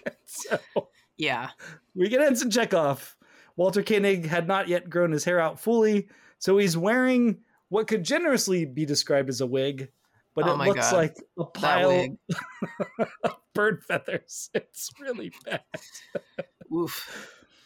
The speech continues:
Speaker 1: This episode also marks the final appearance of Lieutenant DeSalle. We remember him fondly. <laughs> Anyway.
Speaker 2: Yeah, yeah, we hardly knew thee.
Speaker 1: That's
Speaker 2: Anyway.
Speaker 1: right.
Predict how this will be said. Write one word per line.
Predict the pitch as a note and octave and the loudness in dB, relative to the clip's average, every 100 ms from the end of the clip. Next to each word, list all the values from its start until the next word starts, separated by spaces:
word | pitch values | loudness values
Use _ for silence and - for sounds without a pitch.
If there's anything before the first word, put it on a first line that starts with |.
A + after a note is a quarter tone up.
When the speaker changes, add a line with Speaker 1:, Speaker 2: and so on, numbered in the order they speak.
| _ | _
Speaker 1:
This | D#3 D#3 F#3 | -6 -2 2
episode | G#3 G3 F#3 E3 | 2 2 0 2
also | D3+ D#3+ E3 | 2 2 0
marks | D3 D3 - | 2 -2 -2
the | - | -4
final | - D3+ D3 C3+ | -2 0 2 2
appearance | B2 D#3+ E3 D#3+ D#3 | 0 0 0 0 0
of | C3+ B2+ A2 - _ _ _ | 2 2 -2 -12 _ _ _
Lieutenant | C#3+ C#3 E3+ F#3+ G3 | -6 -4 0 0 0
DeSalle. | F#3+ - D3 A2 A2+ A#2 _ _ _ _ _ _ _ _ _ _ _ - | 0 -2 -2 -4 -12 -16 _ _ _ _ _ _ _ _ _ _ _ -6
We | C#3 C3+ | -4 -2
remember | B2 D#3+ C#3+ D3 F#3+ F#3+ | -4 -4 0 2 2 2
him | F#3+ | 0
fondly. | E3 D3+ C3+ A#2 A#2+ | 0 0 -2 -4 -10
<laughs> | - - - G3 - | -14 -14 -10 -8 -2
Anyway. | F3+ F3 D3 D3+ - | 0 2 2 2 0
Speaker 2:
Yeah, | B3 B3 | -2 0
yeah, | |
we | F#3+ A#3+ | 0 0
hardly | A3 A3+ A3+ | 0 0 0
knew | G#3 G3 | 2 0
thee. | D3 C3 A#2+ - - | 0 -4 -4 -6 -6
Speaker 1:
That's | - E3 | 0 2
Speaker 2:
Anyway. | C#3 C3 | 2 2
Speaker 1:
right. | C#3 | 2